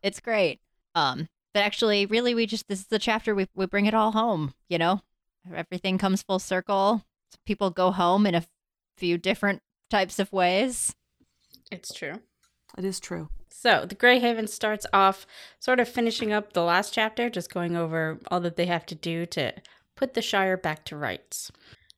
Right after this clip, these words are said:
Speaker 2: So we start
Speaker 1: Yeah, this
Speaker 2: with
Speaker 1: is, this is the cleanup montage.
Speaker 2: Yeah.
Speaker 3: <laughs>
Speaker 2: There's, like, a eighties power ballad playing in the background, possibly sung by Annie Lennox. Who knows?
Speaker 1: Now I'm trying to think, like, what Annie Lennox song would I want to
Speaker 2: Well,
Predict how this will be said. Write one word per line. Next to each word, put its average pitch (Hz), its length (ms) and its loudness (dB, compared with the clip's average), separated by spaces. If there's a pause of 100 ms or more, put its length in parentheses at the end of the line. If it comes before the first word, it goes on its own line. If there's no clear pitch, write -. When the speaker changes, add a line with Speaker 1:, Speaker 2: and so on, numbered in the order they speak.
Speaker 2:
So - 140 -2
we 175 80 -2
start 196 300 4
Speaker 1:
Yeah, 196 60 4
this 226 120 2
Speaker 2:
with 285 220 2
Speaker 1:
is, 214 40 -6
this 233 140 2
is 254 120 0
the 233 120 0
cleanup 196 400 0
montage. 156 520 0
Speaker 2:
Yeah. 175 200 4 (340)
Speaker 3:
<laughs> 254 680 -2
Speaker 2:
There's, 196 200 2
like, 180 300 2
a 156 500 0
eighties 175 300 0
power 156 280 -2
ballad 156 360 -2
playing 156 240 -2
in 151 80 -2
the 165 60 -6
background, 147 720 -6 (640)
possibly 277 360 -4
sung 294 260 2
by 294 100 2
Annie 285 240 0
Lennox. - 420 -2
Who 254 80 -6
knows? - 400 -6 (480)
Speaker 1:
Now 208 80 0
I'm 220 80 0
trying 233 160 0
to 214 60 0
think, 180 240 -8
like, 143 140 -8 (140)
what 156 300 -4
Annie 165 220 -4
Lennox 147 360 -8
song 139 440 -8
would 139 100 -12
I 143 120 -10
want 139 320 -10 (160)
to - 260 -6 (1700)
Speaker 2:
Well, - 120 -2